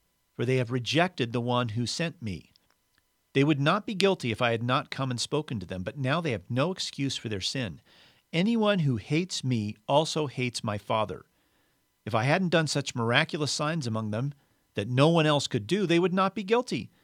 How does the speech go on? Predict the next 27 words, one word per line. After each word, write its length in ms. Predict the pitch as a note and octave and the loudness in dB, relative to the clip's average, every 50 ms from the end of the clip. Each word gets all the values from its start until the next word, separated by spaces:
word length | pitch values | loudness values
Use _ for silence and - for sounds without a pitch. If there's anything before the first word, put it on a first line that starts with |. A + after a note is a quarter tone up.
| _ _ _ _ _ | _ _ _ _ _
But 100 | - B2+ | 0 4
as 180 | C3+ C#3 D3 C#3 | 4 4 4 2
it 100 | C#3+ C#3 | 2 2
is, 160 | E3 F3 E3 | 0 0 0
they 100 | E3 C#3 | 0 0
have 140 | C#3+ C#3 B2 | 0 0 0
seen 360 | - - - D#3 C#3+ B2 - _ | -2 -2 -2 0 0 -2 -4 _
everything 520 | - E3+ G#3+ G3 C#3+ A#2+ A2+ - C3+ B2 A#2 | 0 0 0 0 0 -2 -2 -2 -2 0 0
I 100 | G#2+ G#2+ | 0 0
did, 260 | G#2 B2 C3+ D#3 D3 | 0 0 0 0 0
yet 200 | B2+ G#2+ - - | -4 -6 -4 -4
they 100 | G2+ F#2+ | -6 -6
still 480 | - - - - - C#3+ C#3+ E3 F3+ F3 | -4 -4 -6 -4 -2 0 0 0 -2 -4
hate 400 | - - C3+ C3+ C3+ - - B2+ | -6 -6 -6 -6 -6 -6 -8 -6
me 240 | A2+ A2+ A#2+ A2+ - | -6 -4 -6 -6 -6
and 160 | A#2 A#2 A#2 | -6 -6 -4
my 160 | A2 G2+ G#2 | -4 -4 -6
Father. 480 | G2 - - A#2+ B2 B2+ A2+ - - - _ _ _ _ _ _ _ _ _ _ _ _ _ _ - | -6 -2 -2 0 0 0 -2 -4 -8 -10 _ _ _ _ _ _ _ _ _ _ _ _ _ _ 2
This 220 | C3+ E3 F#3 - | 2 2 2 0
fulfills 460 | - - F3 - D#3+ D3 C3+ C#3 A#2 | -2 -4 -2 0 2 2 2 2 0
what 160 | A2 A#2 A2 | -2 -2 -2
is 120 | A2 G2 G#2+ | -2 -2 -4
written 200 | C3 - - D3+ | -4 -6 -4 -4
in 100 | B2+ A#2+ | -4 -2
their 120 | A#2 A2 | -2 -2
scriptures." 640 | - - - A#2+ F#2+ - - - - - - - - _ _ _ _ _ _ _ _ _ _ _ _ - | -2 -2 -4 -6 -6 -6 -8 -10 -10 -10 -10 -12 -12 _ _ _ _ _ _ _ _ _ _ _ _ -10
Quote, 340 | - B2+ B2 G#2+ A2 - | -2 0 0 0 0 -4